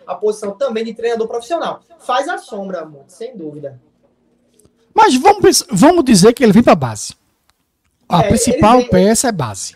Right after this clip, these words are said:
Speaker 2: Vamos
Speaker 1: A
Speaker 2: esquecer
Speaker 1: principal realmente é essa.
Speaker 2: Vamos esquecer alguma coisa aí de, ah, vai, é pra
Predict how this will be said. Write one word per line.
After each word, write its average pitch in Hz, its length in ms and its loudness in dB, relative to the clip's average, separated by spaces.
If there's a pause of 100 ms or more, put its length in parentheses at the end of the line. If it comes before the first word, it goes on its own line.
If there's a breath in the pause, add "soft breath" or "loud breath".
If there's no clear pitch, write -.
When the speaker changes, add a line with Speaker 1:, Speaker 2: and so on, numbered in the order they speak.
(100)
Speaker 2:
Vamos 208 300 2
Speaker 1:
A 226 60 -4
Speaker 2:
esquecer 220 440 -2
Speaker 1:
principal - 160 0
realmente 220 400 -6
é 185 200 -10
essa. 143 200 -20 (960 soft breath)
Speaker 2:
Vamos 196 240 0
esquecer 147 1200 0 (300)
alguma 151 340 2
coisa 156 420 2
aí 170 440 0
de, 143 580 2 (320 soft breath)
ah, 247 580 -4 (200 loud breath)
vai, 165 380 -6
é 208 160 0
pra 196 720 -2